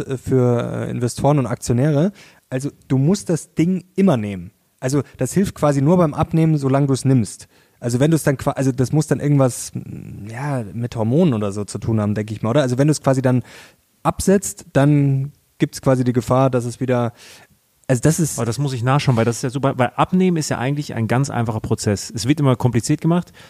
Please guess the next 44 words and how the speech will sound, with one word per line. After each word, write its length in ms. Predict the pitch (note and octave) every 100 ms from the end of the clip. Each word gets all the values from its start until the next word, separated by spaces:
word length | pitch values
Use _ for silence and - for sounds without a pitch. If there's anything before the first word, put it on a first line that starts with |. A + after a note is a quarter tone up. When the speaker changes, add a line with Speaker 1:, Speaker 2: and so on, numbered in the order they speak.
| -
Speaker 2:
Ich 160 | - A#2
muss 240 | A#2 G2+
weniger 380 | B2 F3 E3+ E3+
Kalorien 440 | - A2+ A2 A2+
zu 160 | G2 C#3
mir 140 | D3
nehmen, 340 | C#3+ C#3 D3+ D#3 G3+ - _ _ -
Speaker 1:
Genau. 240 | D3+ A2
Speaker 2:
so, 360 | A#2+ A#2+ - - -
so 280 | A2+ A#2 A#2
als 240 | G2 A#2 B2
ich 120 | A2
ver-, 140 | - _ _
verbrenne. 540 | - A2 G#2 G2 F#2 F#2
So, 160 | G2+
das 220 | F#2+ D#3 F3
ist 100 | -
Abnehmen. 560 | D#3 D3 A#2+ G2 D#2+ - - -
Und 80 |
dann 100 | A#2+
ist 100 | C#3+
es 100 | D#3
auch 100 | C3+
egal, 300 | A#2+ A#2 C3+
ob 80 | D#3
ich 60 | C#3
das 180 | B2+ B2
mit 160 | G#2+
Kohlenhydraten, 800 | - C3+ F3 D#3+ D3 D3+ D#3+ D#3+
Fetten 320 | - C3+ - C3
oder 140 | A#2+
sonst 160 | D#3+ C3+
was 100 | G#2+
mache. 320 | G#2 C#3+ E3+ - _ -
Ich 160 | A2
brauche 200 | A#2+ C3
ein 140 | C#3 C3+ _ _
Kaloriendefizit. 1000 | - B2 B2 C3+ A#2+ G#2 G#2 - F2+ - _ _ _ _ _ _ _ -
So. 120 | A#2+
Speaker 1:
Und 160 | C3 - -
genau, 240 | C3 A#2+ A#2+
da, 220 | - D#3 -
äh, 240 | A#2+ - -
genau, 340 | E3 A2